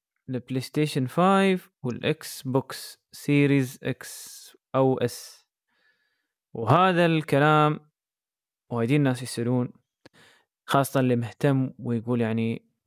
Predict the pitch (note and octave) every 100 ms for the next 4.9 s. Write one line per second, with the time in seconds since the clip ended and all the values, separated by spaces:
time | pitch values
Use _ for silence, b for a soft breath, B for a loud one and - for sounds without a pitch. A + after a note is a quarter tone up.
0 | _ _ _ _ _ _ _ C#3+ D#3+ D3+
1 | C3+ C3+ B2+ A#2+ C3 - - B2 A#2+ A#2
2 | A2+ A2+ - - _ A#2 A2+ A2+ A#2 -
3 | B2 - A#2 A2+ A#2 A#2 A2 A2+ A2+ -
4 | A#2 A2+ - - A#2 A2+ A2+ A#2